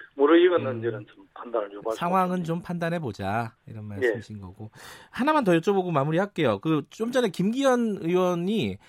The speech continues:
Speaker 2: 어, 채널 A, 어, 이동재 기자 구속과 관련해가지고 이 사건, 어, 특검으로 가야 된다 이렇게 얘기를 했습니다.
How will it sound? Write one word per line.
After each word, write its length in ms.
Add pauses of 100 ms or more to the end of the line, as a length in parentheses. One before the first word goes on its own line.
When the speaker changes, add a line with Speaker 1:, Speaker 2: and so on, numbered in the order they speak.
(280)
Speaker 2:
어, 120
채널 320
A, 460 (280)
어, 220
이동재 360
기자 280
구속과 360
관련해가지고 880
이 80
사건, 600 (400)
어, 220
특검으로 440
가야 160
된다 480
이렇게 260
얘기를 220
했습니다. 440